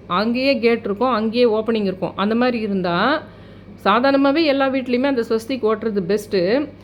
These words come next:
ஆனா அந்த பக்கம் இருந்தா நீங்க அந்த மாதிரி வெளிப்பக்கம், ஆ, ரோடை நோக்கி இருக்கும் இல்லைங்களா, கதவுனுடைய வெளிப்பக்கம் ஸ்வ-, ஸ்வஸ்திக்கை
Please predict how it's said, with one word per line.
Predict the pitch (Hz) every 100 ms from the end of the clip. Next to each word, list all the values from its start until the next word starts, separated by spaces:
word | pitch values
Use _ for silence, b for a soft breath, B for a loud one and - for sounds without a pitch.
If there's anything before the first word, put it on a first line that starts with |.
| B B
ஆனா | - 247 220
அந்த | 247 285
பக்கம் | 294 311 311
இருந்தா | 254 233 285
நீங்க | 262 226 254
அந்த | 254
மாதிரி | 226 226
வெளிப்பக்கம், | 226 277 330 311 240 226 - - -
ஆ, | 202 202 190 185 185 185
ரோடை | 196 262 302
நோக்கி | 269 254 262
இருக்கும் | 233 226 208
இல்லைங்களா, | 196 190 180
கதவுனுடைய | 226 233 247 208 196
வெளிப்பக்கம் | 202 254 247 247 269 254
ஸ்வ-, | - 202 202
ஸ்வஸ்திக்கை | 233 247 247 233